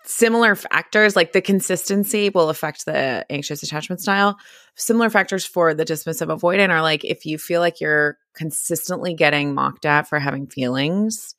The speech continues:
if, um, like, the big, like, the overarching theme of this is, like, neglect. Like, if you are just neglected as a child. But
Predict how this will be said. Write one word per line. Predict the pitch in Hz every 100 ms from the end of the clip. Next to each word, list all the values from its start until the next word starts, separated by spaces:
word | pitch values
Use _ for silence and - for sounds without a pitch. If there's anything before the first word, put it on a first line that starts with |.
| _
if, | - 170 160 160 160 -
um, | 156 147 147 147 -
like, | 170 -
the | 190
big, | 175 208 196 196 185 _ -
like, | - 180 170
the | 170
overarching | 208 202 180 180 170
theme | 165 165
of | 160
this | 170 160
is, | 139
like, | 135
neglect. | 143 131 107 - -
Like, | 151 151
if | 143
you | 143 143 147 143 -
are | 143 135
just | 131 139
neglected | 139 131 131 - 135
as | 131
a | 135
child. | 180 160
But | 151